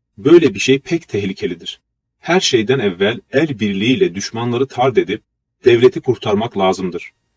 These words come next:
Bazıları onun aleyhine kıyam yapmak yahut öldürmek lüzumunu söyler. Daima onlara, "Aman sırası değil." der, böyle şeylerin önüne geçmeye çalışırdım.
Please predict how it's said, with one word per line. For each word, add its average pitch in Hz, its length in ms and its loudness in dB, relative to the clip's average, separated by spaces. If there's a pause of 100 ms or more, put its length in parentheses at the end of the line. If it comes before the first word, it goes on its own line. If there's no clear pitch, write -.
(240)
Bazıları 139 540 4
onun 131 340 0
aleyhine 107 420 -2
kıyam 131 360 -2
yapmak - 560 -4 (400)
yahut 156 440 4
öldürmek 117 540 0
lüzumunu 107 440 -2
söyler. 92 480 0 (520)
Daima 127 480 4
onlara, 101 540 0 (420)
"Aman 135 260 4
sırası 123 460 -2
değil." 117 320 2
der, 139 340 0 (400)
böyle 143 320 6
şeylerin 110 520 0
önüne 117 280 0
geçmeye 110 440 0
çalışırdım. 95 560 -4